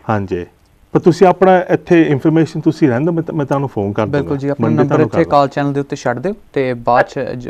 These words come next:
Speaker 2: ਸ਼ੋਅ ਤੋਂ ਬਾਅਦ ਫਿਰ ਰਾਜ ਭਾਜੀ ਤੁਹਾਡੇ ਨਾਲ ਗੱਲ ਕਰਨਗੇ ਜੀ। ਹਾਂਜੀ, ਸੋ ਆਪਾਂ ਗੱਲ ਕਰ ਰਹੇ ਸੀ ਐਕਸਕਲੂਜਨ ਬਾਰੇ।
Speaker 1: ਯਾ,
Speaker 2: ਹਾਂਜੀ।
Speaker 1: ਐਕਸਕਲੂਜਨ ਬਾਰੇ। ਉਹ, ਉਹ ਕਹਿੰਦੇ ਸੀ ਤਿੰਨ ਬੱਚੇ ਆ, ਮੈਂ ਸਾਰਾ ਕੁਛ ਮੁੰਡੇ ਨੂੰ ਦੇਣਾ ਤਾਂ
Speaker 2: ਜੀ।
Speaker 1: ਕਿ, ਅਮ,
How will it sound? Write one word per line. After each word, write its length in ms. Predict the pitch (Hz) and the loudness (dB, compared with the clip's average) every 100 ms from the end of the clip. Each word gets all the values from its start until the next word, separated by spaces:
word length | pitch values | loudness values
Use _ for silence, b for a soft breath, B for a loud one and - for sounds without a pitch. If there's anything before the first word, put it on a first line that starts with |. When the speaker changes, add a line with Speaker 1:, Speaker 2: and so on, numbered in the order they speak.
| 123 | -8
Speaker 2:
ਸ਼ੋਅ 200 | - 135 | -4 -8
ਤੋਂ 140 | 135 | -6
ਬਾਅਦ 160 | 123 123 | -4 -4
ਫਿਰ 140 | 127 | -2
ਰਾਜ 240 | 127 117 113 | -2 -2 -4
ਭਾਜੀ 220 | 113 110 | -8 -8
ਤੁਹਾਡੇ 200 | 120 113 | -8 -10
ਨਾਲ 120 | 107 | -8
ਗੱਲ 160 | 107 107 | -10 -8
ਕਰਨਗੇ 380 | - 107 113 110 | -8 -8 -6 -8
ਜੀ। 140 | 107 - b b b - | -8 -16 b b b -6
ਹਾਂਜੀ, 180 | 127 123 | -6 -6
ਸੋ 240 | - 147 147 | 0 2 2
ਆਪਾਂ 220 | 139 - | 0 -2
ਗੱਲ 200 | 143 139 | 2 2
ਕਰ 160 | 139 139 | 4 2
ਰਹੇ 140 | 147 | 2
ਸੀ 140 | 143 143 | 0 -2
ਐਕਸਕਲੂਜਨ 580 | - - 151 165 165 | -6 -4 0 0 0
ਬਾਰੇ। 220 | 135 117 - | 0 -2 2
Speaker 1:
ਯਾ, 160 | 160 151 | 4 4
Speaker 2:
ਹਾਂਜੀ। 40 | |
Speaker 1:
ਐਕਸਕਲੂਜਨ 460 | - 127 123 160 170 | 4 -2 4 4 4
ਬਾਰੇ। 140 | 156 | 0
ਉਹ, 160 | 151 160 | 0 0
ਉਹ 120 | 165 | 0
ਕਹਿੰਦੇ 200 | 175 170 | -2 -4
ਸੀ 140 | - | -2
ਤਿੰਨ 380 | 160 - 151 147 | -6 0 0 2
ਬੱਚੇ 300 | 147 - - | 0 -2 0
ਆ, 100 | 175 180 151 | 0 0 -2
ਮੈਂ 100 | 135 | -2
ਸਾਰਾ 220 | - 151 | 0 0
ਕੁਛ 240 | 147 147 | 0 -2
ਮੁੰਡੇ 400 | 160 160 131 123 | -2 -2 -2 2
ਨੂੰ 120 | 151 | 2
ਦੇਣਾ 240 | 143 151 180 - - | 4 2 0 -4 -4
ਤਾਂ 80 | 131 | -2
Speaker 2:
ਜੀ। 120 | 120 | 0
Speaker 1:
ਕਿ, 380 | 147 143 143 - - 131 127 | 2 2 2 -2 -4 -2 0
ਅਮ, 160 | 123 | -2